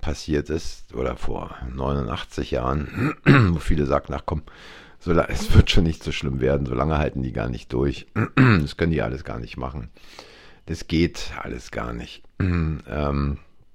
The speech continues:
und es erinnert mich daran, dass in den fünfziger Jahren,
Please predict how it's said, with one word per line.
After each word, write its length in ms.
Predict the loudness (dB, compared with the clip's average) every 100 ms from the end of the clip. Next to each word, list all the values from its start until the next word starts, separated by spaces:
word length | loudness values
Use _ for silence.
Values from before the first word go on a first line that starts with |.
| _ -20 -20 -20 -18 -6 2
und 120 | 2
es 140 | 6
erinnert 280 | 6 6 2
mich 160 | 0 0
daran, 360 | 0 2 0
dass 180 | -2 -4
in 160 | -6 -4
den 300 | -4 -6 -10 -16 -20 -20 -20 -20 -20
fünfziger 720 | 0 0 6 6 6 4 4
Jahren, 580 | 4 4 4 4 2